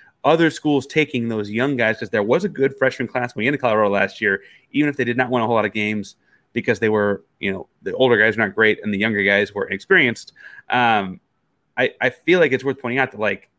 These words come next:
they had talent in that freshman class that he has just let go. And say what you want about how you would do it, how he's doing, et cetera.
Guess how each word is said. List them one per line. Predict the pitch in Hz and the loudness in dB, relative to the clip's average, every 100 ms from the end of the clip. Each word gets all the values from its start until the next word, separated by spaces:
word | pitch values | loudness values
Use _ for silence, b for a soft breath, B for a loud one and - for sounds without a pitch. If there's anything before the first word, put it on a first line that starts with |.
| _ | _
they | 113 | -4
had | 98 143 147 127 104 b b _ _ _ _ | -2 -2 0 -2 -6 b b _ _ _ _
talent | - 135 135 120 - - | -4 0 2 0 -6 -6
in | 127 | -2
that | 120 - | -2 -2
freshman | - 110 - 104 | 0 0 -2 -6
class | - 123 107 | 0 0 0
that | - | -4
he | - 131 | -6 -4
has | 110 - | -4 -4
just | 104 | -10
let | 92 98 98 - | -6 -4 -4 -4
go. | 98 87 - 73 B B B - | -4 -4 -6 -14 B B B -2
And | 113 107 101 95 - _ _ _ | 0 2 0 -4 -8 _ _ _
say | - 120 | -2 0
what | 131 131 | 0 0
you | |
want | 123 117 | -2 0
about | 110 | -2
how | 98 | 0
you | 107 110 | 0 2
would | 135 | -2
do | 127 123 | 2 2
it, | 104 | 2
how | 101 | -2
he's | 127 | -4
doing, | 127 107 | -4 -6
et | - | -2
cetera. | 156 131 104 98 | 0 2 2 0